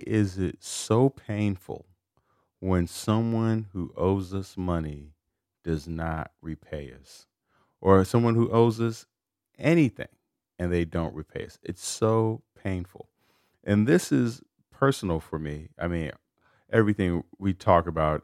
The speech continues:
is personal for me on, on different levels. I have a friend who I've known since high school. I'm forty-seven now. And, uh, my friend owes me twenty dollars.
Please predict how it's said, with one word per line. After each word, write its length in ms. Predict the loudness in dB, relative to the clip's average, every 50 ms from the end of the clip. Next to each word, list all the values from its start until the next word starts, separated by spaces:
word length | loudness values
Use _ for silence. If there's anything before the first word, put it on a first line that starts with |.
| -6
is 180 | -10 -10 -10 -10
personal 480 | -12 _ -2 -2 -2 -2 -2 -6 -10 -10
for 160 | -10 -10 -10
me 200 | -10 -8 -8 -8
on, 400 | -8 -10 -12 -14 -14 -14 -14 -16 _ -16
on 220 | -16 -16 -16 -16 -16 _
different 320 | -10 -8 -8 -8 -10 -6
levels. 500 | -4 -4 -4 -4 -8 -14 -16 -20 -20 -20 _ _ _ _ _ _ _ _ -20 _ _ _ _ _ _ -6
I 60 | 0
have 180 | 2 2 2 0
a 60 | -2
friend 680 | -12 -12 -2 2 4 4 4 4 2 0 -2 -4 -6 -18 _ _ _ _ _ _ _ _ _ _ _ _
who 160 | -10 -6 -4
I've 160 | -4 -4 -4
known 420 | -2 -4 -2 -2 -2 -4 -6 -8 -10
since 380 | -14 -12 -10 -10 -10 -10 -8
high 180 | 0 2 2 2
school. 400 | 2 -2 -4 -4 -4 -4 -4 -8
I'm 100 | -10 -14
forty-seven 680 | -12 -8 -6 -6 -6 -6 -10 -6 -6 -6 -6 -6 -12
now. 300 | -12 -12 -12 -14 -16 -18 _ _ _ _ _ _ _ _ _ _ _ _ _ _ _ _ _ _
And, 680 | -2 0 2 2 2 2 2 2 0 -2 -4 -8 -12 -18 _ _ _ _ _ _ -12
uh, 320 | -10 -8 -8 -8 -8 -10 -10
my 160 | -8 -10 -10
friend 320 | -8 -2 0 2 2 2 0 -2
owes 320 | -2 0 0 0 -2 -2 -6
me 240 | -8 -8 -8 -10 _ _
twenty 540 | -20 -20 _ -10 -8 -6 -6 -4 -6 -6 -6
dollars. 680 | -6 -4 -2 -2 -4 -4 -8 -16 _ _ _ -20 _